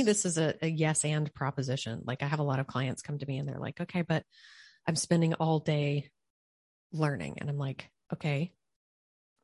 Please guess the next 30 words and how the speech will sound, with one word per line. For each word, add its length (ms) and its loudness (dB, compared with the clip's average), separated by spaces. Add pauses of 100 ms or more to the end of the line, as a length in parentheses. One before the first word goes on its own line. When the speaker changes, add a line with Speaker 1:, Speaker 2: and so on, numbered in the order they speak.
Speaker 2:
I 60 4
want 220 2
you 60 2
to 60 2
get 180 -2
that 120 2
down 200 0
to 80 0
one 240 -4
hour 360 -2 (480)
Speaker 1:
<laughs> 960 6
Speaker 2:
a 60 8
day." 400 4 (400)
Speaker 1:
Like, 180 4
you 220 -2
have, 160 6 (240)
yeah. 400 8
Speaker 2:
And 160 8
be 80 8
Speaker 1:
<laughs> 200 6
You're 120 8
so 100 4
Speaker 2:
strategic. 260 8 (220)
One, 260 8 (380)
one 240 10
hour 300 12
a 80 12
day. 440 10 (420)
And 200 12
then 280 10